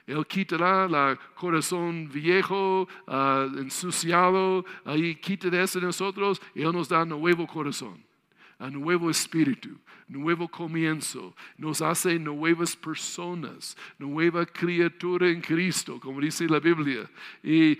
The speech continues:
solo debes decir, ah, "Quiero que me dejas, ah, quiero que entres en mi vida, Jesús." Y Él dice, "Quiero que me dejes entrar en tu vida." ¿Y cuál es tu respuesta? Es la pregunta hoy.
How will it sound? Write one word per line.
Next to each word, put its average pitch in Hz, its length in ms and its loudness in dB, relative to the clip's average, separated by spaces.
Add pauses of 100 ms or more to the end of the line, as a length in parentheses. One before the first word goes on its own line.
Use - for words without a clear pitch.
solo 196 280 2
debes 202 340 2
decir, 208 460 2 (180)
ah, 170 140 -2
"Quiero 226 540 0
que 185 200 6
me 196 180 -2
dejas, 202 480 0
ah, 151 300 0
quiero 185 300 -2
que 180 280 0
entres 190 420 0
en 170 80 -4
mi 175 100 -4
vida, 170 240 0
Jesús." - 520 -10 (800)
Y 160 340 -2 (160)
Él 165 160 2
dice, 196 480 2 (300)
"Quiero 180 320 2
que 180 160 2
me 180 160 0
dejes 180 380 0
entrar 190 500 -2
en 160 100 -6
tu 175 140 -10
vida." 208 400 -8 (680)
¿Y 131 460 -6 (100)
cuál 151 240 -4
es 160 240 -2
tu 151 240 -14
respuesta? - 800 -4 (400)
Es - 200 -8
la 123 120 -6
pregunta 131 460 -10
hoy. 156 340 -6